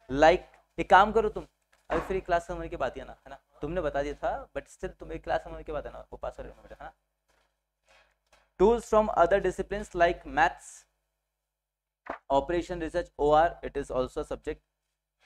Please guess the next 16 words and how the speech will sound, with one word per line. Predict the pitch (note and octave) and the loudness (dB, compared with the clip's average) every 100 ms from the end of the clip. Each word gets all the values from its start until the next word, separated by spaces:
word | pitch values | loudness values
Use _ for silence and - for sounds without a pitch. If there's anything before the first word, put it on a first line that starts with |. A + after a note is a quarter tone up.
| - | -8
आ, | A#2 | -6
ये | B2+ | -6
तुम | C#3+ D3+ | -6 -10
इंटर | D3+ C#3+ D3 | -12 -10 -10
में | C#3+ | -8
पढ़ोगे। | A2 G#2+ A#2+ _ _ _ _ _ _ _ _ _ _ | -10 -12 -14 _ _ _ _ _ _ _ _ _ _
Management | B2+ C#3 D3+ D#3 F3 E3 F#3 F#3+ F#3 | -8 0 4 6 4 -4 -8 -4 0
theory, | F3+ G3 - C3+ | 0 -4 -6 -6
accounting | C#3 D3+ D#3 D#3 E3+ F3 | -2 -4 -4 -8 -10 -4
theory, | E3+ F3 E3+ | -4 -2 -4
marketing, | C3+ C#3 D3+ D3+ E3 D#3+ D#3 C#3+ | -4 -4 -6 -8 -8 -12 -8 -6
finance, | D3 D#3 D#3+ - C#3 | -2 -2 -4 -8 -6
statistics | - D3 D#3 D#3+ E3 D#3 - | 4 4 4 -6 -8 -8 -10
and | D3+ B2 | -12 -10
economics, | - A#2+ G#2 G#2+ - - _ _ _ - - | -10 -10 -12 -16 -20 -20 _ _ _ -14 -6
econometrics। | C3+ D#3+ D3 C3+ - C3+ - - - - | -2 -2 -2 -6 -6 -8 -8 -20 -20 -20